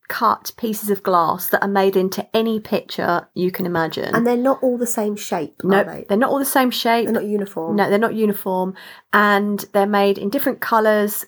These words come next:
Speaker 1: of pieces of glass and stone, and then they're cut to make a large format picture.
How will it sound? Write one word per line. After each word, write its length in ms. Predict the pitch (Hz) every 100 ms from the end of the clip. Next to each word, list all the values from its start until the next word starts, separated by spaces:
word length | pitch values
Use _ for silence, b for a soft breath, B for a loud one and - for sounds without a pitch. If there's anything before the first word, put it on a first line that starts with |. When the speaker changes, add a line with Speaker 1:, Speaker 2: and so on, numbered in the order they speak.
| - -
Speaker 1:
of 180 | 196 -
pieces 300 | 240 208 196
of 100 | 190
glass 500 | 196 185 185 185 - -
and 160 | 180
stone, 600 | 180 190 175 175 175 185 B B B
and 120 | 190 185
then 120 | 185
they're 100 | 180
cut 400 | - 226 - -
to 180 | - 196
make 300 | 190 190 -
a 60 | 185
large 500 | 196 208 202 196 -
format 580 | - 185 180 175 - - _
picture. 540 | - - - - -